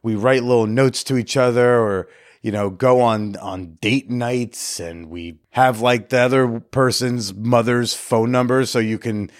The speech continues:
text her mom about her sometimes, a little, get inside jokes with the, with the family members that you kinda hope will be in-laws one day. And I wanna look at both of us, and, like, every once in a while I'll be like, "Okay, but now what would, like, a baby version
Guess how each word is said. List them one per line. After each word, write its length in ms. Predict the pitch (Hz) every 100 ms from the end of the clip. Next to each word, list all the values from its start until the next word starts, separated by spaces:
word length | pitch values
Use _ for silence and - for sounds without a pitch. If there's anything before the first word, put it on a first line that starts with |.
| - _ -
text 360 | 127 120 -
her 140 | 113 113
mom 460 | 113 107 113 117
about 440 | 110 90 101 107 98
her 280 | 123 123
sometimes, 800 | 117 127 117 117 117 123 123 101
a 40 | 98
little, 340 | 95 110 110 - - - -
get 160 | 131
inside 460 | 117 131 - 123 107
jokes 400 | 123 113 110 -
with 160 | 117 -
the, 220 | 110 - - _
with 180 | 117 113
the 140 | 107
family 540 | 90 - 127 123 123 123
members 440 | 127 123 127 123
that 120 | 113
you 100 | 98
kinda 260 | - 113 110
hope 220 | 113 113
will 80 | 107
be 200 | 104 98
in-laws 480 | 123 131 131 131 110
one 240 | 127 123
day. 440 | 120 120 123 127 113
And 200 | 98 - _ _ _
I 80 | -
wanna 280 | 110 120 117
look 280 | 101 120 -
at 180 | 104 90
both 220 | 127 117
of 140 | 113
us, 240 | 127 120 120
and, 100 | 107
like, 160 | 107
every 180 | 110 117
once 300 | 117 117 -
in 60 | 113
a 20 |
while 200 | 110 117
I'll 40 |
be 160 | 107 117
like, 160 | 113
"Okay, 260 | 107 - 120
but 220 | 95 104
now 160 | 104 101
what 220 | 110 107
would, 160 | 117 107
like, 160 | 95
a 80 | 92
baby 400 | - 123 127 117
version 480 | 90 101 95 98